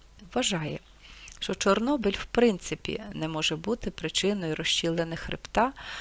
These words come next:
або спіна біфіда. Такі заяви не знаходять підтвердження за результатами досліджень в регіонах, що зазнали забруднення внаслідок Чорнобильської аварії.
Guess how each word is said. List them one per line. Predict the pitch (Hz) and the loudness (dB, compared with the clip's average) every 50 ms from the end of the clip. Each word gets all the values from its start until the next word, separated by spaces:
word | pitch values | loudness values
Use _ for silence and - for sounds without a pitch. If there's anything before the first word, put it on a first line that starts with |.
| - - - | -12 -12 -2
або | - 170 151 156 170 | -2 0 0 0 -2
спіна | 160 - - - 190 190 190 185 | -2 -4 0 0 0 0 0 -2
біфіда. | 180 160 151 147 - - - 151 - - 165 - - - - - - - - - - - - | -4 -4 -4 -4 -2 -4 -6 -8 -8 -10 -12 -12 -16 -20 -20 -20 -18 -14 -14 -14 -14 -12 -4
Такі | - 202 - - 302 302 | -4 -2 2 4 4 4
заяви | 277 277 269 254 254 269 277 247 254 247 | 6 6 6 6 6 6 4 4 2 2
не | 247 254 254 | 4 4 2
знаходять | 240 - 262 254 - - 294 269 190 185 180 - | 2 2 0 0 2 2 2 2 4 2 0 0
підтвердження | - - 180 - - - 190 190 190 185 - 220 220 220 226 226 | -2 -4 -4 0 4 8 8 8 8 6 2 0 0 0 0 0
за | - - 180 | 0 0 0
результатами | - 180 - - 185 - - 180 175 180 180 - 208 202 202 | 2 2 0 0 -2 4 8 8 10 10 8 4 0 -2 -2
досліджень | 180 185 175 - - - - - - 185 180 | -2 -2 -4 0 0 0 0 0 -2 -4 -2
в | 175 | 0
регіонах, | 175 175 165 175 180 208 262 285 254 196 185 - - - - - - - - | 0 0 2 2 4 4 4 2 2 0 -2 -4 -8 -14 -14 -12 -14 -10 -8
що | - - 170 | -8 -4 -2
зазнали | 175 175 170 - 175 185 214 233 233 214 | -2 -2 0 4 6 6 6 6 4 2
забруднення | 175 175 165 160 165 185 208 202 214 214 214 208 208 202 | 2 0 0 2 0 0 0 0 0 0 0 2 0 0
внаслідок | 180 185 180 185 - - - 190 175 - - - | 0 -2 -2 -2 0 0 -2 -2 -2 -4 -6 -6
Чорнобильської | - - 165 160 165 160 160 156 170 160 - - - - 185 185 | -2 -2 -2 -2 0 -2 -2 -2 -4 -4 -4 -6 -4 -4 -2 -2
аварії. | 175 180 156 156 143 139 135 - 151 165 | 0 0 0 0 0 0 -2 -4 -6 -8